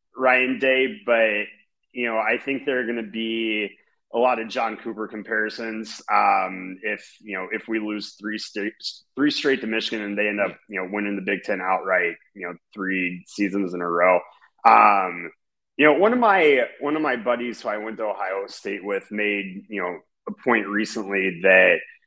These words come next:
Speaker 1: you know, he's come in and, you know, looks at, I think he looks at the program more, you know, A, to win national titles and not to beat Michigan, and B, you know,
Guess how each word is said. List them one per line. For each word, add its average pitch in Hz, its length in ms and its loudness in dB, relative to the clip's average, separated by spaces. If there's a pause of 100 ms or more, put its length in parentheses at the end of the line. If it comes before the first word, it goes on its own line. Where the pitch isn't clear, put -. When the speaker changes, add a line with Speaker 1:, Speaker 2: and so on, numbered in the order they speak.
(160)
Speaker 1:
you 110 80 2
know, 113 160 6
he's 175 540 0
come 131 280 2
in 113 600 0
and, 98 680 -4 (160)
you 104 140 -6
know, 90 280 -4
looks 117 520 -4
at, 101 420 4 (1600)
I 156 100 6
think 196 200 2
he 185 160 0
looks 180 220 0
at 156 60 -2
the 147 80 0
program 123 540 -2
more, 113 680 0
you 104 80 -6
know, 95 140 -6 (160)
A, 139 200 0
to 139 120 -2
win 117 200 -2
national 110 380 -4
titles 95 480 -6
and 92 100 -18
not 92 180 -6
to 92 60 -18
beat 92 220 -10
Michigan, 76 440 -12 (440)
and 110 300 0
B, 123 640 2
you 107 120 -4
know, 92 320 -4